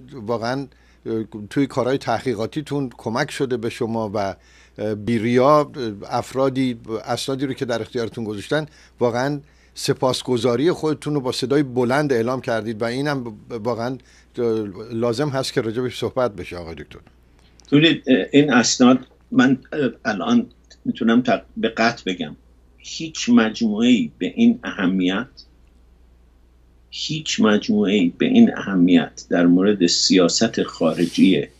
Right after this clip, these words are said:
Speaker 2: و بخش‌هایی از سیاست داخلی ایران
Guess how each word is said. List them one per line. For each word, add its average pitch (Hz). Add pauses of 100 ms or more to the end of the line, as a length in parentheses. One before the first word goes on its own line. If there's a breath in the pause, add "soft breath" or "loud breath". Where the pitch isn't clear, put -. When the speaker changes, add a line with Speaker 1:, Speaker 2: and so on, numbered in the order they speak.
(580)
Speaker 2:
و - (1700)
بخش‌هایی 139
از 131
سیاست -
داخلی 104
ایران 82